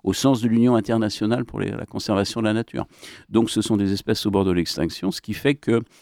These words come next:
si on compare un peu par rapport aux grandes collections mondiales, Kew Garden à Londres, le, le, les co-, le jardin botanique de, d'Édimbourg par exemple, euh, Brest aujourd'hui a la plus grande collection au monde de plantes menacées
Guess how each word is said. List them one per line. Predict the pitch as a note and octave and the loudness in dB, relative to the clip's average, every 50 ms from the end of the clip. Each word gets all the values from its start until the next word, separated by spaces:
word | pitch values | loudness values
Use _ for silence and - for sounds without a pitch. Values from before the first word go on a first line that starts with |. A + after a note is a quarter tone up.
| _ _ | _ _
si | _ - - G#2+ | _ -4 0 0
on | A2 G2 | 0 2
compare | - A#2 G#2 C3 B2 B2 | 2 0 2 2 4 4
un | B2+ A#2+ | 2 2
peu | - - C#3 C3 | 2 2 2 2
par | - A#2 D#2+ | 0 -2 -4
rapport | F#2 - A2 G2+ | -4 0 2 2
aux | G#2 G#2 | 2 4
grandes | F#2 - G#2+ C3 C3 A#2 | 4 4 4 4 4 4
collections | - A#2 A2 A2 - - - A#2+ | 2 0 0 0 -2 -2 2 2
mondiales, | A2+ A#2 A#2 A2+ A2+ A#2+ A#2 A#2 A#2+ A#2 | 4 4 4 4 4 4 4 4 2 0
Kew | - - G2+ | -2 -2 0
Garden | G2+ G#2+ G2 G#2 A2 G#2 G#2 G#2 | 2 2 2 4 4 4 4 4
à | G#2 G#2 | 4 4
Londres, | G#2 G#2+ A2 A2+ A2+ A2+ A2+ A2+ A2 G#2+ G2+ G#2 G#2 | 4 4 4 4 4 2 2 2 2 2 2 2 2
le, | G2+ G#2 G2 F#2+ G#2 - - - - - - _ _ _ _ - | 2 2 2 2 0 -2 -4 -10 -20 -20 -20 _ _ _ _ -4
le, | G2 G2 G2 G2+ G2+ G2+ G2+ G2+ | 0 2 2 4 4 4 2 4
les | G2+ G2+ G2 | 4 2 2
co-, | G2 - - - - G2+ | 0 -2 -8 -8 -6 -4
le | F#2+ E2+ G2 | -2 -2 0
jardin | G2+ G2+ F#2 G#2 G2+ | 2 2 4 6 6
botanique | G2+ G2 - A2 G2+ G2 G#2+ A2 G#2+ G#2 | 4 4 4 2 2 4 2 2 2 2
de, | G#2 G2+ G2+ G2+ G2 F#2 F#2+ G2 F#2+ G2 - - | 2 4 4 4 4 4 4 4 2 2 0 0
d'Édimbourg | G2 G2+ G#2+ G#2+ A#2 A#2 A#2 A#2 A#2+ A#2+ B2 A#2 A2 - | 2 4 4 6 6 4 4 4 4 6 6 4 4 2
par | - E2+ E2 F#2+ | -2 -4 -2 -2
exemple, | F#2+ F#2 F#2 A2+ C#3+ F3 E3+ - G2 D2+ C#2+ - _ _ _ _ _ _ _ _ _ _ _ - - - | -4 -2 0 0 0 0 -2 -4 -8 -10 -10 -12 _ _ _ _ _ _ _ _ _ _ _ -14 -6 -2
euh, | F#2+ F#2+ E2 D#2+ F2 D#2+ B1+ A#1+ - - | 0 0 2 2 0 0 -2 -4 -6 -8
Brest | E2 E2+ G#2 A#2+ B2+ D#3 F3 - - - - - - A2 | -8 -8 0 2 2 2 2 0 -6 -12 -14 -10 -8 -6
aujourd'hui | G2+ G2+ A2+ A2 G2+ A2 D3+ F#3 G3+ - | 0 2 2 2 2 2 -2 -4 -4 -2
a | G#2+ | -2
la | G#2 F#2+ | -4 -4
plus | - - G#2 | -6 -6 -2
grande | G#2 - - E3+ E3+ | 2 4 4 4 4
collection | - C#3 A#2+ A2+ - - A#2+ A2+ G#2 | 2 -2 -4 -2 -4 -2 0 0 0
au | |
monde | G#2 A#2+ D#3 D#3+ | 0 0 -2 -2
de | C3+ A2 | -4 -6
plantes | - A2 G2+ - G#2 | -6 -8 -8 -8 -6
menacées | G#2+ G#2+ A2 G#2+ - - - B2 | -6 -4 -4 -6 -6 -10 -14 -18